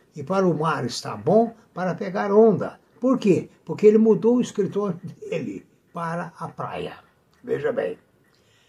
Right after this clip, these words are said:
E com isso, a rotina dele entrou em outro ritmo. Enquanto ele não acreditava anteriormente no home office, o trabalho à distância, ele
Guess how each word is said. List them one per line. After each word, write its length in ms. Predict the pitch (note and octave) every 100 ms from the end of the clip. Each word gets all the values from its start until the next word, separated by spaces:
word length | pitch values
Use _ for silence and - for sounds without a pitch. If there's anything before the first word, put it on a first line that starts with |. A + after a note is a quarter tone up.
| _ -
E 120 | A#3+
com 200 | C#4 B3
isso, 480 | A#3+ D4+ - D#3+ C3
a 80 |
rotina 600 | C#3 G3+ G#3+ - G#3+ A3+ A3
dele 320 | G#3+ A3 A#3
entrou 340 | A#3+ F3 A3
em 120 | A3+
outro 340 | G#3+ A3+ A#3 F#3+
ritmo. 500 | G3+ A3 - C3 G#2+
Enquanto 460 | F#3 E3+ G#3 A3+ A3
ele 180 | G#3
não 220 | G#3+ B3 B3+
acreditava 840 | F3+ G3 E3 D3 D#3 C3 - - _ _
anteriormente 760 | D#3+ E3 F3 D3+ C3+ C3 C3+ B2+
no 80 | C3
home 260 | D3 C#3+
office, 640 | F3 F#3 - - - - - _ _
o 80 | B2
trabalho 460 | D3+ C3+ B2 C3+
à 40 | A#2
distância, 600 | A3 - F#3+ A3+ F3 - - _ _ _ _
ele 500 | F#3 F#3+ G3 A3 G#3+